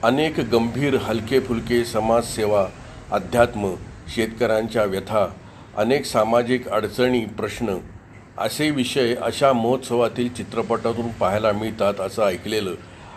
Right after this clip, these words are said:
आणि तसं काही प्रमाणात अनुभवलंही.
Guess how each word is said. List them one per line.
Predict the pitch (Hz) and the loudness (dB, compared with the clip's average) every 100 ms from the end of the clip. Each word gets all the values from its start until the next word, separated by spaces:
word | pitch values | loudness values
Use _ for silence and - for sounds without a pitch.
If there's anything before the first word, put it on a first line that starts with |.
| - | -4
आणि | 101 127 131 | 2 2 2
तसं | 117 - 139 | 0 0 0
काही | - 110 123 | 2 2 2
प्रमाणात | 123 110 117 127 | 2 2 4 4
अनुभवलंही. | 82 101 120 104 104 104 110 | 2 0 0 0 0 0 -2